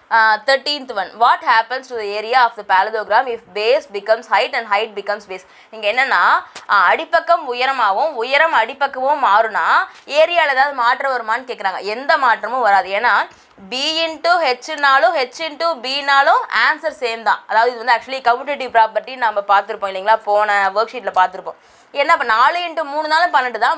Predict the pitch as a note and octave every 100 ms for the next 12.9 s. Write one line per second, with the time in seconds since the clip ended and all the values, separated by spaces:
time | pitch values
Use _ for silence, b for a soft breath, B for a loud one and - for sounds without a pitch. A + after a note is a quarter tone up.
0 | D4+ F#4 F#4+ D#4+ D4 C4 C4+ C#4 E4+ C#4+
1 | A#3 A3+ F#3+ - G#3 D4 E4 D4+ B3 A#3+
2 | G#3+ F3 G3+ G#3 E4 B4 B B A3 B3
3 | C4 C4 C4 B3 G3 F#3+ A3 B3 G#3+ F#3+
4 | G3 A#3+ G#3+ F3 F3 F#3+ F3+ F#3 F#3+ F#3+
5 | C#4+ F#3+ E3 - b b b A#3+ C4 -
6 | D4 D#4+ A#3+ C4 D#4 B3+ A3 C4+ D4 B3+
7 | G3+ A3+ D#4 - - B3+ B3 A#3 G#3+ G#3
8 | F#3 F3+ b b b C4+ C4 D#4+ E4 E4
9 | B3 B3 C4 C4 A#3 A3+ B3 A3 A3 C4
10 | C#4+ A#3+ B3+ - A#3 A3+ D4 C4 A3 B3
11 | C4 C4+ B3+ C#4 - B3 B3+ A3+ G3+ G3+
12 | C4+ G4+ B B B A3+ C#4+ C#4 -